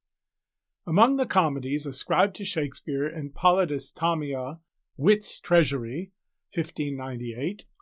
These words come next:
by Francis Mears, a compendium of sayings that included an assessment of English writers from Chaucer to Mears' own time, is a play called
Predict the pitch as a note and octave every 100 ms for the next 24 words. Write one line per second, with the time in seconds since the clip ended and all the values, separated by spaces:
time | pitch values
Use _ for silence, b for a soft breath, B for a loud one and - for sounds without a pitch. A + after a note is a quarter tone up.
0 | _ _ _ _ - C#3+ C#3 - D#3+ C3
1 | - A#2+ D#3 F#3 B2+ B2+ G3+ - _ _
2 | _ - D#3 - E3 D3+ G#3+ G#3 F#3+ D#3+
3 | D3+ C#3+ - F#3+ F#3+ C3+ B2+ F3 - D#3
4 | D#3+ D#3+ F3+ F3+ F#3 E3 D#3+ D#3+ - F#3+
5 | - E3 D3+ D3 G#3+ G3 D#3+ - D#3+ F3+
6 | D3+ D3 C#3+ - _ - C3+ C3+ G3+ A3
7 | A3+ A3 F#3+ E3 D3+ F3 G3+ F3+ - G3
8 | A3+ G3 D3+ F#3 F3 A2+ B2 F3+ _ _
9 | _ _ _ - A3+ A#3+ C#4+ - E3 E3+
10 | E3 C#3 C#3 C#3+